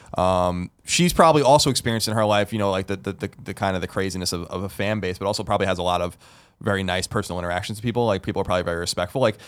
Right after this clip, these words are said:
to, to me, like, I don't buy the whole, like, you give up your privacy thing. Like, I don't buy that at all, because it's real. If you see Tom, you know, Tom Cruise walking down the street, it's actually on you to say something to him. He's just a dude walking down the street. So, like, I understand why people are, like,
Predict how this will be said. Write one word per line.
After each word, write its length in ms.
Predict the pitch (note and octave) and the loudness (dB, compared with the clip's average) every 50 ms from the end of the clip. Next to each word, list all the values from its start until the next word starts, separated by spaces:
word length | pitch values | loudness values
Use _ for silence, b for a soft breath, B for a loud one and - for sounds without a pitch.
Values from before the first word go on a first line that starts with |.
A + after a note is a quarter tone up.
| B B B - | B B B 0
to, 160 | - E3 D#3+ | 0 0 2
to 120 | D#3+ - E3+ | 2 2 4
me, 140 | E3+ F#3+ G3+ | 6 6 6
like, 140 | E3 C#3 B2+ | 6 6 6
I 100 | A#2+ C#3 | 4 4
don't 180 | C#3+ D#3+ D3+ C3 | 6 4 4 6
buy 180 | A#2+ A#2 B2 B2 | 6 6 6 6
the 80 | B2 | 4
whole, 180 | A#2+ C3 C3 B2+ | 4 4 6 6
like, 160 | B2 A#2 A2 | 6 4 4
you 120 | A2+ A2 G2+ | 0 -4 -2
give 160 | A2 A#2 A2 | 0 2 2
up 120 | G#2+ G#2 | 2 0
your 100 | G#2 G2 | 0 -4
privacy 640 | - - F#2 F2+ F#2 G2+ G2+ - A2+ A2+ A2+ A2+ A#2 - _ _ - | -2 0 0 0 0 -2 -2 -2 -2 -2 -2 -4 -6 -12 _ _ -16
thing. 360 | A#2 A#2 B2 B2 B2 B2+ B2+ | -6 -4 -2 -2 -2 -2 -2
Like, 140 | G#2 G#2+ G#2+ | -2 -2 -2
I 100 | G2 G#2 | 0 0
don't 140 | G2 G#2+ G2 | 0 0 0
buy 140 | G2 G2+ G#2 | 0 0 2
that 120 | G2+ G2 | 2 0
at 80 | F2+ F2 | 0 0
all, 160 | F2+ G2 A#2 | 2 2 2
because 280 | B2 B2+ - A#2 A2 G2+ | 2 2 0 0 0 0
it's 140 | G#2 - - | -2 -4 -4
real. 140 | A2+ A2 A2+ | -2 -2 -2
If 120 | G#2+ - | -4 -4
you 60 | A2+ | -6
see 140 | - - A2+ | -6 -6 -6
Tom, 420 | - A#2 G#2+ G2+ G#2+ G2+ G2+ G2+ - | -4 -2 0 0 0 -2 -4 -10 -10
you 80 | A2+ A2 | -8 -6
know, 100 | G#2 G2+ | -6 -6
Tom 220 | F#2 - G2+ G2+ G2 | -4 -4 -6 -6 -6
Cruise 280 | - - G#2 G#2 G#2 | -6 -6 -6 -4 0
walking 220 | A2 G2+ G#2 A2 G2 | 0 0 0 0 -2
down 120 | F#2+ G2 | -2 -4
the 60 | G2 | -4
street, 340 | - - G#2 G#2 A2+ C3 C3 | -6 -6 -4 -4 -4 -4 -4
it's 160 | B2 A#2 G#2 - | -6 -8 -6 -4
actually 300 | F2+ A2 - - A#2+ G#2+ | -6 -6 -4 -4 -4 -4
on 120 | F#2 F2 | -4 -6
you 220 | F2 F2+ F#2 G#2 | -8 -6 -6 -6
to 60 | G#2+ G#2+ | -4 -4
say 160 | - C3 A#2+ | -4 -4 -2
something 240 | - B2+ A#2+ C3+ B2+ | -2 -2 -2 -2 -2
to 80 | B2+ | 0
him. 220 | C3 C3 C3+ C3+ B2 | 0 0 0 0 -2
He's 180 | A2 G2+ G2 G2 | -2 -2 -4 -4
just 160 | G#2+ G2+ - | -4 -4 -4
a 60 | F#2+ | -8
dude 260 | F#2 - F2+ G2 G2+ | -8 -6 -6 -4 -2
walking 260 | G2 F2+ F2+ F#2 F#2 | 0 -2 -2 -2 -2
down 160 | E2+ F2 F2 E2+ | -4 -4 -4 -2
the 60 | F2 | -4
street. 280 | - - G2 A2 G#2+ | -6 -4 -4 -4 -2
So, 120 | - - G#2 | -2 0 0
like, 140 | G#2 G#2 G2+ | 0 0 0
I 60 | G#2+ | 0
understand 240 | A2+ A#2 - A#2+ A#2 | 0 0 0 0 0
why 60 | A2 | 2
people 220 | - B2+ A2 A2+ | 0 0 0 0
are, 80 | G#2+ G#2 | 0 0
like, 220 | G2+ G2 G2 - | 0 -2 -4 -8